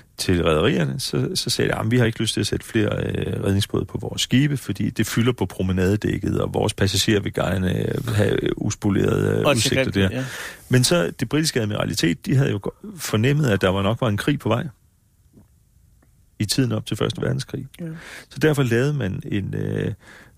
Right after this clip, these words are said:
Speaker 1: øh, hvad skal man sige, et, et rænkespil, hvor man, øh, sagde til rederierne, "Vi tvinger jer til at sætte flere redningsbåde på jeres, øh, passagerskib, medmindre I frivilligt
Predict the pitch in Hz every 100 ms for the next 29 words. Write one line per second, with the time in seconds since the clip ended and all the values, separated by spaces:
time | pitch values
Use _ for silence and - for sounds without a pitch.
0 | 262 113 101 101 101 101 - 110 - 104
1 | - 104 110 - 101 98 117 147 - 98
2 | 101 101 104 104 101 101 98 101 - -
3 | - 151 127 107 104 - 65 117 92 -
4 | - - - - - 110 104 143 156 -
5 | - - 139 135 - - - 127 120 -
6 | 120 101 92 123 117 110 127 - 92 90
7 | - - - - - - - - - -
8 | - 92 92 - - - - 98 - 165
9 | - 113 107 - - _ - 104 98 101
10 | 131 147 117 95 _ - - - 147 151
11 | 151 101 95